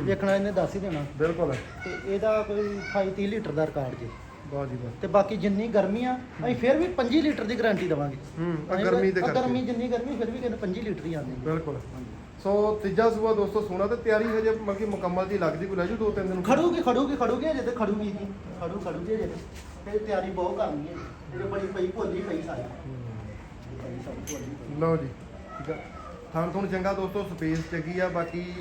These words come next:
Speaker 2: ਆਹ ਫੇਸ ਕੁਆਲਿਟੀ ਆ, ਆਹ ਦੇਖ ਲਓ ਜੀ, ਆਹ ਦੇਖੋ, ਠੀਕ ਆ। ਮੂੰਹ ਮੱਥੇ ਤੋਂ ਵੀ ਚੰਗੀ ਆ ਪੂਰੀ ਤੇ ਭਾਰੀ ਆ, ਪੇਟ ਪੂਟ ਵੀ ਵੇਖੋਗੇ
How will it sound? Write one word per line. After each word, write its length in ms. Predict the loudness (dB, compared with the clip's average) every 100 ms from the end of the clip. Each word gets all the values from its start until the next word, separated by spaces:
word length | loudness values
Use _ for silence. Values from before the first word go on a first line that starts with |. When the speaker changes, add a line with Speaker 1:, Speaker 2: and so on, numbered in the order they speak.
| -4
Speaker 2:
ਆਹ 200 | 0 2
ਫੇਸ 260 | 2 -2 -2
ਕੁਆਲਿਟੀ 400 | 0 0 0 -2
ਆ, 120 | -2 -4 -12 -14 -14 -14 -10 -4
ਆਹ 120 | -2
ਦੇਖ 180 | 0 -2
ਲਓ 120 | -4
ਜੀ, 60 | -8 -10 -14 -16 -14 -14 -14 -14 -14 -14 -14 -14 -14 -14 -12 -10
ਆਹ 100 | -8
ਦੇਖੋ, 260 | -8 -12 -14 -14 -14 -14 -14 -14 -14 -14 -14 -14 -14 -14 -14 -14 -14 -14 -14 -14 -14 -14 -14 -10
ਠੀਕ 140 | -8 -6
ਆ। 80 | -8 -12 -14 -12 -12 -12 -14 -12
ਮੂੰਹ 220 | -4 0 2
ਮੱਥੇ 180 | 2 2
ਤੋਂ 100 | 0
ਵੀ 80 | 0
ਚੰਗੀ 320 | -2 -2 0
ਆ 60 | 0
ਪੂਰੀ 320 | 0 -2 -4 -8 -12 -14 -6
ਤੇ 400 | 0 4 4 4 2 4
ਭਾਰੀ 320 | 4 4 2
ਆ, 60 | 2 2
ਪੇਟ 240 | 2 2
ਪੂਟ 180 | 0 -4
ਵੀ 120 | -4
ਵੇਖੋਗੇ 340 | -4 -4 -4